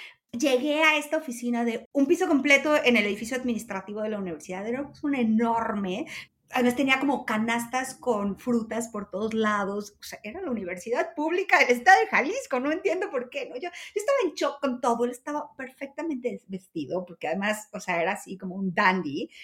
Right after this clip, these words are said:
y creo que además me parecía guapo. <laughs> Y entonces tenía lapsos de treinta segundos en los que yo no sabía qué decir porque yo creo que yo estaba en shock. No, no solo no sabía de qué iba mi entrevista o qué le tenía que preguntar o cómo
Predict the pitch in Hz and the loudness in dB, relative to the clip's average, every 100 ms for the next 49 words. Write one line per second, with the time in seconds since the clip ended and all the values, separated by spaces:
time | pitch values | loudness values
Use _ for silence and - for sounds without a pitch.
0 | - - - 349 330 370 359 285 269 285 | -12 -6 -2 6 8 8 4 2 0 0
1 | 294 247 233 254 220 254 - - - _ | 2 2 4 4 4 2 0 -4 -6 _
2 | _ _ - 587 605 - 339 339 392 453 | _ _ -4 2 4 4 2 2 2 2
3 | 480 427 427 415 427 427 - _ _ - | 2 0 0 2 2 -2 -16 _ _ -4
4 | 320 381 370 415 403 381 285 381 - - | 2 2 2 -2 -2 0 0 -2 2 4
5 | 311 330 403 339 302 277 277 359 - 269 | 4 2 -4 -4 -2 0 0 -2 -4 -4
6 | 262 - 262 277 240 294 339 403 330 320 | -4 -4 -2 0 0 -2 -2 -2 -2 -4
7 | 311 269 269 277 262 214 269 302 359 320 | -6 -8 -8 -8 -6 -4 -6 -6 -8 -8
8 | 277 277 269 262 269 240 226 294 330 - | -8 -10 -8 -6 -6 -6 -8 -6 -8 -8
9 | - - - 190 - - 202 - - 170 | -14 -14 -2 0 0 0 -2 -2 -12 -6
10 | 247 392 381 466 480 320 349 - 403 349 | -2 -2 2 2 4 4 4 6 4 6
11 | 294 311 302 294 285 320 320 269 240 220 | 8 8 6 4 0 2 2 2 2 2
12 | 233 233 220 240 262 311 392 311 269 269 | 2 0 4 4 4 -2 2 4 4 2
13 | 277 254 247 - 233 269 262 - 311 | -4 2 2 4 4 6 4 4 2